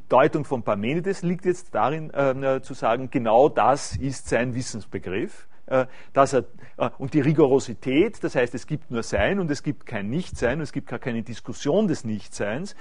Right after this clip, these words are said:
äh, das ist einfach die Konsequenz davon, dass er eine bestimmte Grammatik an dieser Stelle hat. Und ein Hinweis darauf,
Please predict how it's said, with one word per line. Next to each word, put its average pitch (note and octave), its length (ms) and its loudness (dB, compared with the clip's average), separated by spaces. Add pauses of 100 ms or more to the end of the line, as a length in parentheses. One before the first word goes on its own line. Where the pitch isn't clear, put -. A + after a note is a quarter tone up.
(240)
äh, C3+ 160 4 (220)
das C3 180 2
ist - 140 -4
einfach C3 240 -2
die C#3 100 -8
Konsequenz A#2 640 -4
davon, G#2 320 -2
dass A2 220 -6
er G#2+ 340 0 (160)
eine A2+ 220 -6
bestimmte B2 360 -6
Grammatik G#2+ 500 -6
an F2+ 100 -10
dieser F2+ 240 -12
Stelle E2+ 320 -10
hat. E2 240 -12
Und B2 200 -10
ein A2+ 140 -4
Hinweis D3 400 -2
darauf, A2+ 380 0